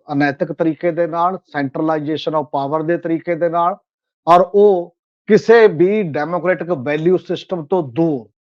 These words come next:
ਜਾ ਰਹੀ ਹੈ। ਚਾਹੇ ਪਾਰਲੀਮੈਂਟ ਦੀ ਡਿਬੇਟ ਦੇਖੋ, ਅਸੈਂਬਲੀਆਂ ਦੀ ਡਿਬੇਟ ਦੇਖੋ, ਸਾਰੇ ਕਿਤੇ ਦੇਖੋ। ਔਰ ਦੂਜੇ ਪਾਸੇ ਇਹ ਵੀ ਦੇਖੋ ਕਿ ਕੱਲ੍ਹ ਇੱਕ ਸਭ ਤੋਂ ਮੇਨ ਪ੍ਰਿੰ-, ਪ੍ਰਿੰਸੀਪਲ ਆਪੋਜੀਸ਼ਨ ਪਾਰਟੀ ਦੇ ਟੋਟਲ,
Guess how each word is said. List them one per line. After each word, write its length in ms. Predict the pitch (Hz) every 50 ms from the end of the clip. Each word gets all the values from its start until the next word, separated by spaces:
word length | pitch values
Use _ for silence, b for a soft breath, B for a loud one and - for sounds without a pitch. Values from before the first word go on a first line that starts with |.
| _ _ _ _ _ _ 127
ਜਾ 180 | 131 160 160 165
ਰਹੀ 140 | 170 180
ਹੈ। 60 | 190 190
ਚਾਹੇ 240 | 190 185 165 165
ਪਾਰਲੀਮੈਂਟ 600 | 151 - 156 147 147 147 156 170 175 175 175 160
ਦੀ 140 | 156 175 180
ਡਿਬੇਟ 340 | 160 170 160 175 180 170 170
ਦੇਖੋ, 380 | 160 175 170 175 - 180 190 - 160
ਅਸੈਂਬਲੀਆਂ 500 | 135 - 156 143 143 147 160 180 175 170
ਦੀ 120 | 170 180
ਡਿਬੇਟ 300 | 165 170 160 170 175 165
ਦੇਖੋ, 420 | 165 165 180 165 _ - 190 208 190
ਸਾਰੇ 260 | _ - 151 147 151 139
ਕਿਤੇ 260 | - - 120 - 120
ਦੇਖੋ। 340 | 110 113 110 _ _ _ _ _ _ b b b b b b b b b - 165
ਔਰ 80 | 185 180
ਦੂਜੇ 360 | 147 147 170 180 160 214 226
ਪਾਸੇ 440 | 226 226 202 - - 226 220 220 220
ਇਹ 60 | 233
ਵੀ 140 | 220 233 226
ਦੇਖੋ 400 | 185 190 185 - - 190 214 208
ਕਿ 300 | 208 - 196 190 175 143 - _ _ _ b b b _
ਕੱਲ੍ਹ 280 | - 180 196 214 214 208
ਇੱਕ 160 | 196 202 185
ਸਭ 180 | 160 180 180 170
ਤੋਂ 460 | - - 196 185 175 170 151 139 139 _ _ _ _ _ _ -
ਮੇਨ 480 | 147 151 160 170 190 208 208 202 196 170
ਪ੍ਰਿੰ-, 280 | 135 - 175 180 160 135
ਪ੍ਰਿੰਸੀਪਲ 440 | 185 196 170 - 214 196 214 190
ਆਪੋਜੀਸ਼ਨ 480 | 185 165 - 185 180 170 156 - 185 175
ਪਾਰਟੀ 400 | 143 170 165 160 160 - 175 180
ਦੇ 100 | 170 175
ਟੋਟਲ, 580 | - 180 175 160 - 175 175 165 165 156 147